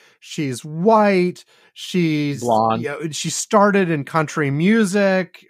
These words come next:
Speaker 1: you know, blonde, yes. And so it's like, i-, if you just had to choose via stereotypes, you'd be like, "Oh yeah, of course she's gonna be conservative."
Speaker 2: Right.
Speaker 1: Right?
Speaker 2: Yep.
Speaker 1: You know, but no.
Speaker 2: No.
Speaker 1: A-, and, and this is also part of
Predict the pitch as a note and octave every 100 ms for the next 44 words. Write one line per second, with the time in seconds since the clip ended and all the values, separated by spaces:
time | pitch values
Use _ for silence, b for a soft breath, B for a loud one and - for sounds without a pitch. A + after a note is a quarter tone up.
0 | D3 - D3 B2+ C#3+ E3+ E3+ E3 D3+ D3
1 | D3+ D3 - B B B B B B -
2 | G#3+ G#3+ - A#3 G#3+ G3 - G#3+ - _
3 | _ _ _ _ - A3 G#3 G3+ F#3+ E3
4 | A3 B3 - G#3 F#3+ F3+ - A3 G#3+ D3
5 | D#3+ F3+ D3+ - - B3 C4 D#3 A#2+ -
6 | G2+ F#2 - - - _ _ _ - F#3
7 | E3 G#3+ A3 A3 D#4+ D#4 C4 D#3 - E3+
8 | - C3+ C#3+ B2 A2+ A2+ G#2 G2+ E2 _
9 | _ - G2+ - _ _ _ _ - F3
10 | A#3+ - - A#2+ F3 F#3 G3+ G#3+ G#3+ b
11 | b b b C#3+ G#3+ G#3+ G#3+ - - G3
12 | C#4 D#4+ - A#2+ F3+ A#3 - G3+ G3+ -
13 | G#3+ G#3+ G#3+ A3+ D4 D4+ A3 - G#3+ B3
14 | B3 A3 - G3 F#3+ E3 E3 C#3+